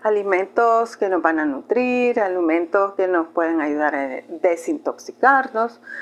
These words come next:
¿verdad? Pero no solo nos vamos a concentrar en eso. Y también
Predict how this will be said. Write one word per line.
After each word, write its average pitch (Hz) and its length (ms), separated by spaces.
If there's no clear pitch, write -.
¿verdad? 185 320
Pero 226 240
no 226 220
solo 302 320
nos 214 180
vamos 156 320
a 156 40
concentrar 151 720
en - 160
eso. - 380
Y 247 120
también 220 640